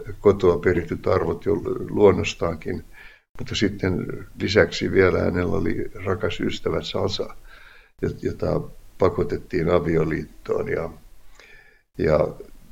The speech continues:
hänen kuolinsyy, syy, miksi Sasa menehtyi, niin kuolinsyyksi ilmoitettiin jotakin ihan muuta. Mutta tosiasiassa Simone de Beauvoirin mukaan hän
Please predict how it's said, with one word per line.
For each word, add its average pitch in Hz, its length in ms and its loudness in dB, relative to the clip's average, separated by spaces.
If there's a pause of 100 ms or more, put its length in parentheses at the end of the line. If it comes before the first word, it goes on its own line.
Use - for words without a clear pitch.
(840)
hänen 85 280 0
kuolinsyy, 85 840 6 (220)
syy, 85 460 2 (100)
miksi - 340 -4 (220)
Sasa 90 420 4
menehtyi, 87 580 2
niin 80 360 -6 (360)
kuolinsyyksi 87 600 0
ilmoitettiin 82 580 0
jotakin 87 360 -6
ihan 82 160 -2
muuta. 87 420 0 (800)
Mutta 82 340 2
tosiasiassa 92 1000 2 (140)
Simone 80 380 0
de 76 60 -6
Beauvoirin 82 420 0
mukaan 78 400 -4
hän 78 220 -6